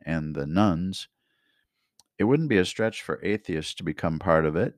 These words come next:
if they were led to believe a miracle had truly happened. Of course, they don't believe miracles are possible, but what if they thought one actually did happen? And then I don't want to leave out the Hindus.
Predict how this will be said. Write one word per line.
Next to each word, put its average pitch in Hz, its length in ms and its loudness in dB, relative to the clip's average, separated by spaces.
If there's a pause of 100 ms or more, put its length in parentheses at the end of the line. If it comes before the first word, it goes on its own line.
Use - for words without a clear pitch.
(140)
if - 200 -8
they 98 160 0
were 90 160 2
led 87 280 0
to 87 60 -8
believe 85 640 -2 (120)
a 80 100 -4
miracle 92 500 0
had 85 180 -4
truly 110 360 2
happened. 117 500 -4 (920)
Of 82 100 -14
course, 87 240 -2
they 98 100 -2
don't 73 260 -4
believe 120 340 0
miracles 73 500 -6
are 69 40 -10
possible, 73 640 -6 (340)
but 101 100 -8
what 127 140 -2
if 156 120 -4
they 139 120 -2
thought 104 320 -2
one 95 140 0
actually 85 460 -2
did 101 260 0
happen? - 480 -12 (1300)
And 95 160 -2
then 139 400 0
I 104 80 0
don't 117 160 0
want 107 180 0
to 98 60 0
leave 95 220 2
out 85 320 0 (680)
the 92 80 -6
Hindus. 110 640 0